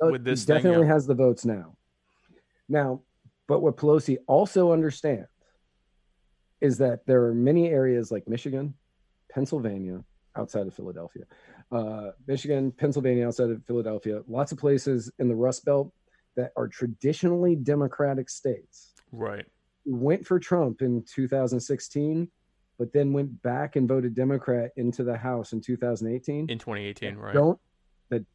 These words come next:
Speaker 1: don't support impeachment.
Speaker 2: Right.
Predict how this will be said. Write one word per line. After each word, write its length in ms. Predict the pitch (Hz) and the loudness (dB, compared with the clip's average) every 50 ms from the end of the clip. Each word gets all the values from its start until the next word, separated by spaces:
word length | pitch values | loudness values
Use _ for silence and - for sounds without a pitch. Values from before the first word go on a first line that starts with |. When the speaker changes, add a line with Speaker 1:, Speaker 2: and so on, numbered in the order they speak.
| _ _ | _ _
Speaker 1:
don't 320 | - 127 135 151 180 - | -2 0 0 0 -2 -4
support 800 | - - - 165 156 - - - - 175 156 120 107 107 120 - _ _ _ _ _ _ _ _ _ - | -8 -8 -4 -4 -4 -4 -4 -2 0 2 2 2 2 0 -4 -10 _ _ _ _ _ _ _ _ _ -8
impeachment. 680 | 131 117 113 - - - 131 117 95 - - - - _ _ _ _ _ - | -4 -4 -4 -4 -2 -2 -2 -2 -2 -6 -16 -18 -20 _ _ _ _ _ -14
Speaker 2:
Right. 280 | - - - 196 - | -8 -6 -6 -6 -6